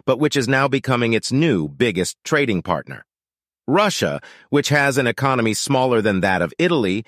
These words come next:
may pose a threat to Ukraine, Poland, Latvia, or even Germany, but not to Wisconsin.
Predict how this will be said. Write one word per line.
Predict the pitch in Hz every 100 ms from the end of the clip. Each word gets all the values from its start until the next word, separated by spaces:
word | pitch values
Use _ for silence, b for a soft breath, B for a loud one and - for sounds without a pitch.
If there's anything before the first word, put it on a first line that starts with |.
| b b
may | 139 190
pose | 190 170 165 151
a |
threat | 143 120 123 -
to | 113
Ukraine, | 110 127 - 175 120 76 60 _ _ _
Poland, | - 190 165 95 65 58 _ -
Latvia, | 147 185 185 98 95 67 60
or | - 156 160
even | 165 117 110
Germany, | 117 147 110 76 52 _ b b b
but | - 143
not | 165 160
to | 113
Wisconsin. | 92 - 139 123 - -